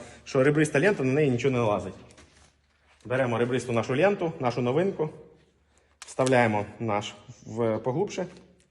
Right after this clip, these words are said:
І оп, бачите, як легко кріпиться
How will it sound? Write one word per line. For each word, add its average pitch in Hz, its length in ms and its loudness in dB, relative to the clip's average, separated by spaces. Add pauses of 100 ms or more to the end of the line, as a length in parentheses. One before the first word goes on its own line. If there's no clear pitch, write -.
(1120)
І - 100 -6 (840)
оп, 202 160 4 (240)
бачите, 151 300 4
як 120 160 2
легко 160 260 4
кріпиться 120 680 2